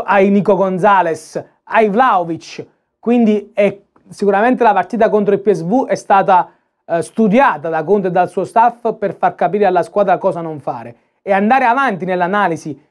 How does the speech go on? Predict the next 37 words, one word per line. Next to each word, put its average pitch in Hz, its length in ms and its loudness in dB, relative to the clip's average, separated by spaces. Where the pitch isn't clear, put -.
dei 175 200 0
movimenti 185 460 -2
da 180 140 2
compiere 190 480 0
dopo 175 440 0
la 170 360 -2
doppia 214 340 0
seduta 196 260 0
di 185 120 -6
ieri 247 360 -2
e 180 120 -6
la, 170 800 2
ehm, 160 240 -10
l'approfondimento 190 840 -2
in 180 100 -2
sala 170 240 0
video. 123 500 -10
Oggi 151 500 -2
torna 190 280 0
il 180 60 -4
Napoli 185 240 2
ad 175 60 2
allenarsi 175 420 -2
con 165 140 -4
una 175 160 -4
sola 190 240 0
seduta, 254 560 -2
domani 196 420 2
parlerà 180 300 2
Antonio 180 320 -2
Conte 175 480 -2
in 196 140 -4
conferenza 175 540 -2
stampa 165 380 -2
nel 143 140 -8
giorno 165 220 -2
di, 160 220 -6